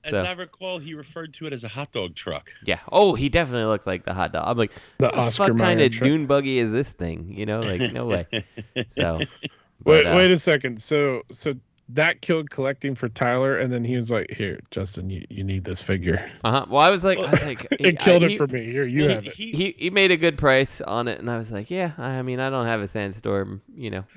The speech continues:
Speaker 2: why not?" I always like Sandstorm.
Speaker 1: A
Speaker 2: And,
Speaker 1: lot of
Speaker 2: uh,
Speaker 1: the
Speaker 2: I mean,
Speaker 3: No.
Speaker 2: he's not
Speaker 1: yeah.
Speaker 2: good, but
Speaker 1: A lot of the collectors, like these M P collectors, this, they, they were collecting, like, they, you could see them getting bored. Like, it, it, a lot of people lost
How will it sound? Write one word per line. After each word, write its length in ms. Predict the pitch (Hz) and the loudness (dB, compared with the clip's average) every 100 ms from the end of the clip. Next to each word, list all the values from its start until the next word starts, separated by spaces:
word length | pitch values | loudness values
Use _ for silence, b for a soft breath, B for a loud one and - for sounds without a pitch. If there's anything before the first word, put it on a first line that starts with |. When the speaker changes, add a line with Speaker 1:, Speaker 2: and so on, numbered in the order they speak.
| _ - | _ -10
Speaker 2:
why 100 | 107 | -6
not?" 220 | 92 - | -6 -6
I 120 | 101 | -4
always 220 | 104 104 101 | -2 -2 -2
like 200 | 101 95 | -4 -4
Sandstorm. 580 | 101 95 92 101 98 95 b b b b - - | -6 -8 -6 -6 -6 -8 b b b b -18 -6
Speaker 1:
A 40 | 104 | -2
Speaker 2:
And, 80 | |
Speaker 1:
lot 100 | - 98 | 2 2
of 80 | |
Speaker 2:
uh, 60 | 139 | 2
Speaker 1:
the 160 | - 151 | 2 2
Speaker 2:
I 40 | |
mean, 120 | 143 | 4
Speaker 3:
No. 60 | 131 | 2
Speaker 2:
he's 120 | 139 | 2
not 200 | 123 113 | 2 -2
Speaker 1:
yeah. 40 | 87 | -2
Speaker 2:
good, 280 | 98 92 - | -4 -6 -6
but 220 | 92 87 _ - | -4 -4 _ -8
Speaker 1:
A 40 | 135 | -6
lot 200 | 190 202 | -4 -4
of 60 | |
the 140 | 185 165 | -6 -8
collectors, 760 | - 127 120 - 104 90 - - | -8 -8 -6 -6 -6 -6 -10 -12
like 140 | 95 90 | -14 -12
these 180 | 95 95 | -14 -10
M 160 | 104 98 | -8 -8
P 120 | 107 | -10
collectors, 720 | 92 101 98 95 90 85 - - | -6 -2 -2 -2 -4 -4 -6 -8
this, 400 | 101 113 107 90 78 71 78 | -6 -4 -4 -6 -12 -14 -4
they, 140 | 113 | -4
they 360 | 98 - 110 104 | -4 -2 0 2
were 220 | 101 92 | 0 -2
collecting, 500 | - - 110 - 98 | -4 -4 -4 -4 -6
like, 180 | 90 85 | -6 -6
they, 120 | 80 - _ - | -8 -10 _ -6
you 100 | 123 | -4
could 160 | - | -2
see 180 | - 170 | -2 0
them 140 | 156 139 | 2 0
getting 240 | 113 95 | -2 -4
bored. 520 | 87 92 92 82 82 - - | -8 -8 -6 -8 -12 -20 -6
Like, 220 | 101 95 | -6 -4
it, 160 | 110 104 | -8 -8
it, 180 | 127 | -10
a 160 | 104 113 110 | -10 -12 -4
lot 200 | 120 147 | -2 -2
of 40 | |
people 300 | 143 113 107 | -4 -6 -6
lost 460 | 95 101 101 - | -2 -2 -2 -6